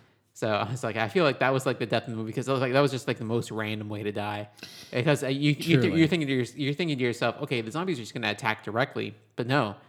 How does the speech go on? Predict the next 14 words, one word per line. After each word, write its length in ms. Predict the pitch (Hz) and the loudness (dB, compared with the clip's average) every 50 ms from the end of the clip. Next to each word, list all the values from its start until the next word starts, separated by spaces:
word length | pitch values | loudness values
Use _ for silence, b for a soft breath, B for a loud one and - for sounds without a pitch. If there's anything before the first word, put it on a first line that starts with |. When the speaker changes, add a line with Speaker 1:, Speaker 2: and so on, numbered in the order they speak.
| B B _ | B B _
Speaker 1:
beaver's 300 | - 123 131 131 151 131 | -4 -2 0 0 0 0
gonna 200 | 135 147 131 127 | 0 0 0 0
do 180 | 113 139 156 151 | 2 2 4 4
what 160 | 127 113 104 | 4 2 0
beaver's 300 | 113 127 123 117 117 107 | 0 -2 -2 -2 -4 -6
gonna 160 | - 117 107 | -6 -6 -6
do. 400 | 104 107 135 131 110 107 107 107 - - _ _ - 120 | -4 -2 0 0 0 0 -2 -4 -10 -18 _ _ -14 -4
Zombie 320 | 113 131 123 131 135 135 | 0 0 2 2 2 0
beaver 340 | 127 143 143 135 147 139 - | 2 2 2 2 2 2 2
or 80 | - 117 | 0 0
regular 320 | 110 120 135 135 117 110 | 0 0 0 0 0 -2
beaver, 300 | 101 110 104 104 107 95 | -2 -4 -4 -4 -4 -4
they're 180 | 95 104 113 123 | -4 -4 -4 -2
gonna 260 | 127 143 127 113 110 | -2 -2 -2 -2 -2